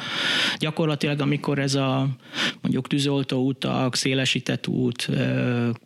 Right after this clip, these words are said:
bizonyos bontások megtörténtek, utána kapott egy nagyon komoly közvilágítást is a hely, és ezért most az össz-, amikor egy esti fényképen azt látni, hogy az egész egy ilyen kivilágított csili-vili valami,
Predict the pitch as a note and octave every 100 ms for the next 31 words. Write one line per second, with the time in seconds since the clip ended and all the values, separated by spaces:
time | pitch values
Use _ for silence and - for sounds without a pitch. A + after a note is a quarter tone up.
0 | - B2 C3+ C#3 C3 B2 C3 C3 B2+ B2
1 | B2+ C3+ C3+ - C#3+ - C#3+ C#3+ C#3+ C#3
2 | - C#3 C3+ C3 C3 B2+ B2+ A2 - -
3 | - - - - - C3+ B2+ - B2 C3
4 | B2+ B2 C3 A#2+ B2 - B2+ C#3 D3 D3
5 | C#3+ - C#3+ - C#3+ - C#3 C#3+ D3 D#3
6 | D3+ C#3 - C#3 C#3+ C#3 C#3+ - C#3 C3+
7 | C3+ C3 C3+ D3 C#3 C3+ C3 C#3 C3 C#3
8 | - C#3 C3+ C3 C#3 C3 C3 C3 - B2+
9 | A#2+ - B2 C3 C3 B2+ B2 B2+ - B2+
10 | B2 B2+ B2+ - C3 B2+ B2+ B2+ B2+ -
11 | B2+ - - - C3 C3 C3 C3+ C3 C#3
12 | D3 D3+ D#3+